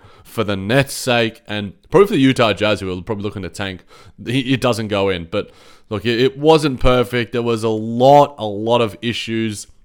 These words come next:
But ultimately, all that matters is the W. You know, we're not gonna be looking back on this one and really looking at many of the highlight plays, especially from that fourth quarter. So,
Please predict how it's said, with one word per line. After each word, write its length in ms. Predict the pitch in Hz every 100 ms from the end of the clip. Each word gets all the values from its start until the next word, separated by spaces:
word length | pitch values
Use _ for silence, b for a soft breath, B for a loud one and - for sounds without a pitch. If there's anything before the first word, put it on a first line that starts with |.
| _
But 300 | - 113 - _
ultimately, 440 | 120 131 135 135 131
all 260 | - 117
that 120 | 131 104
matters 320 | 101 113 101
is 160 | 110
the 100 | -
W. 460 | 90 87 87 90 92 - _
You 100 | 98
know, 180 | 90 69 87
we're 100 | 98
not 120 | 98
gonna 120 | 101
be 60 | 104
looking 220 | 98 98
back 220 | 104 101
on 100 | 98
this 220 | 104 95
one 280 | 104 101 98 B B B B B B
and 200 | - 139
really 460 | 135 139 139 135 123
looking 320 | 131 139 147
at 100 | 139
many 140 | 139
of 40 | 135
the 60 | 123
highlight 400 | - 131 127 123
plays, 200 | 131 113
especially 320 | 107 120 -
from 120 | 123
that 160 | 117 95
fourth 280 | 120 120
quarter. 400 | - 117 113 113
So, 480 | 110 - 110 107 107